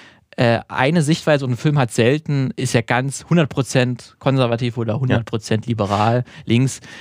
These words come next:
Speaker 1: Äh, das ist meistens ja auch eine Gemengelage, weil da verschiedene Autoren
Speaker 2: Mhm.
Speaker 1: zusammenkommen.
Speaker 2: Man darf nicht vergessen, genau, dass Filme eben immer und gerade in Hollywood, wir sprechen heute vermehrt über Hollywood,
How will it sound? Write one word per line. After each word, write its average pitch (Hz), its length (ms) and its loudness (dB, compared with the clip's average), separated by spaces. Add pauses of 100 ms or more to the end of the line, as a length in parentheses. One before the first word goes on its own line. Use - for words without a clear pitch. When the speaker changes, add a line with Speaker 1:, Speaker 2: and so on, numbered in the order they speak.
(100)
Speaker 1:
Äh, - 60 -6
das 117 140 2
ist 139 120 -2
meistens 127 300 2
ja 117 80 2
auch 117 60 -2
eine 123 100 0
Gemengelage, 123 720 2
weil 113 80 4
da 113 100 0
verschiedene 123 420 -2
Autoren 120 480 -2 (140)
Speaker 2:
Mhm. 104 80 -2
Speaker 1:
zusammenkommen. 104 560 -2
Speaker 2:
Man 101 160 4
darf 90 220 0
nicht 107 160 0
vergessen, 95 500 0
genau, 92 300 2
dass 95 180 -2
Filme 104 400 2
eben 95 380 -2 (240)
immer 123 300 4
und 104 120 -2
gerade 104 320 2
in 131 220 0
Hollywood, 127 420 2
wir 107 80 -2
sprechen 104 460 -2
heute 101 200 -2
vermehrt 95 300 -2
über 101 160 -6
Hollywood, 104 400 0